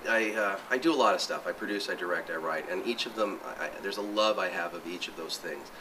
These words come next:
Uh, for producing, I like it because I, I, I like to be in control. <laughs> And, uh, and I get to, I get to really drive the, the production and the story.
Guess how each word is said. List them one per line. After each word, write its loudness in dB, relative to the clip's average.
Uh, 0
for -8
producing, 0
I 0
like 0
it -6
because -6
I, 0
I, -2
I -2
like -2
to -14
be -6
in -6
control. -4
<laughs> 4
And, 2
uh, 2
and 0
I 0
get 0
to, -2
I -2
get -4
to -6
really -2
drive 2
the, -6
the -10
production -4
and -8
the -8
story. -4